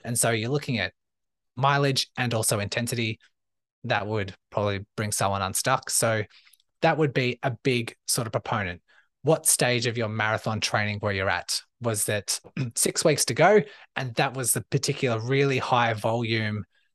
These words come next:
sort of stage in their preparation? Um, so volume and intensity.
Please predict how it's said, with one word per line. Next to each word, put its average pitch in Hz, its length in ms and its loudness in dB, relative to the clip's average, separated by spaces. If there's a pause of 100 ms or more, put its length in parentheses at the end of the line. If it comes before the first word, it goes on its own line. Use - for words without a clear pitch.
sort 113 200 0
of 107 60 0
stage 110 580 2 (140)
in 117 120 -4
their 107 140 0
preparation? 107 720 -2 (840)
Um, 98 380 -2 (580)
so 127 360 4 (280)
volume 160 540 4 (360)
and 120 340 0 (100)
intensity. 107 640 -4